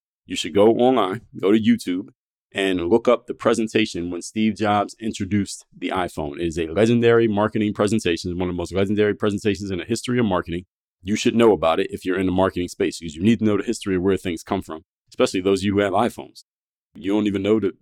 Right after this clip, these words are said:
presentation when he introduced the iPhone. You need to know about it because the way he presented it,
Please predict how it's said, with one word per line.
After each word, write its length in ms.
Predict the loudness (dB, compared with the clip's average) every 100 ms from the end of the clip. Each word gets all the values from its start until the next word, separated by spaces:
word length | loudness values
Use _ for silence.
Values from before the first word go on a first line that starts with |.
| -2
presentation 500 | 0 2 0 -2 -4
when 100 | -4
he 120 | -4
introduced 360 | -6 -4 -6
the 60 | -4
iPhone. 300 | -6 -6 -10 _ _ -6
You 80 | -2
need 140 | -2
to 40 | 2
know 140 | 4
about 260 | 6 4 2
it 80 |
because 220 | -2 -8 -2
the 60 |
way 160 | 2 2
he 120 | 2
presented 480 | -4 0 0 0 -4
it, 160 | -4